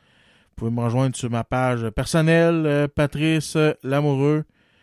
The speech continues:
Je suis aussi sur iTunes. Je suis sur Pod Québec.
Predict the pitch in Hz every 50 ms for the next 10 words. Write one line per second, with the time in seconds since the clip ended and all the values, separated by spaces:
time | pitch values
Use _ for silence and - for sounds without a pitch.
0 | _ _ _ _ _ _ _ _ _ 104 107 - - - 127 127 127 123 117 113
1 | - - 147 143 143 - - 135 127 123 113 - _ - 151 165 170 151 - 190
2 | 190 196 190 190 185 185 175 165 151 123 117 113 - - - 135 131 131 123 -
3 | - 131 127 123 117 - _ _ 160 160 165 165 151 147 160 151 - - _ _
4 | - 170 165 151 156 156 156 151 - _ - - -